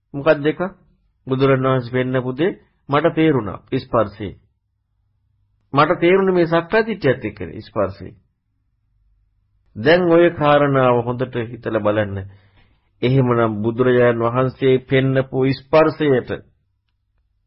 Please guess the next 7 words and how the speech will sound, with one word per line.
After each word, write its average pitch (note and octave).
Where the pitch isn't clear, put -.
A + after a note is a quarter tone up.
ඒ B2+
පෙන්නපු D3+
විග්‍රහයට E3
කල්පනා B2
කරලා G#2+
බැලුවොත් G#2+
අපට G#2+